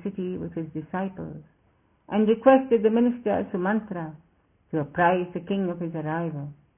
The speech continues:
Sumantra was astonished to see the king on the floor and Kaikeyi sitting in a disheveled state beside him. She ordered him to go and get Rama. Sumantra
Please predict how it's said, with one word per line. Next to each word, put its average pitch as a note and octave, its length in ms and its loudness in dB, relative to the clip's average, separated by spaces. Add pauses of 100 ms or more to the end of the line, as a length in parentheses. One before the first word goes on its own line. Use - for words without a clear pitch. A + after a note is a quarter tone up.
(880)
Sumantra G3 600 2
was E3 140 -4
astonished F3 840 0
to E3+ 160 -8
see F#3+ 120 -2
the E3+ 220 -4
king F#3+ 180 0
on E3 120 -2
the D3 160 -6
floor E3 380 -2 (680)
and C#3+ 200 -4
Kaikeyi E3+ 800 0
sitting F#3+ 240 -4
in F3 80 -4
a E3+ 60 -4
disheveled E3+ 760 -2
state G3+ 320 -4
beside F3 440 -8
him. D3 280 -10 (800)
She B3+ 100 2
ordered B3+ 420 8
him B3 200 4
to G#3+ 80 0
go G#3 200 4
and G3 180 0
get F#3+ 180 -4
Rama. D#3+ 460 0 (880)
Sumantra F#3+ 580 -2